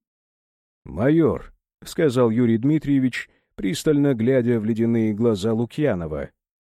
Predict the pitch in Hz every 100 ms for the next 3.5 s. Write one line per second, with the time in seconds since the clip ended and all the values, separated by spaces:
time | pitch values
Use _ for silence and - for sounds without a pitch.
0 | _ _ - 175 185 170 180 175 185 190
1 | 139 - - - 113 143 - 165 139 147
2 | 147 165 110 95 87 90 117 - 127 143
3 | - 101 76 76 78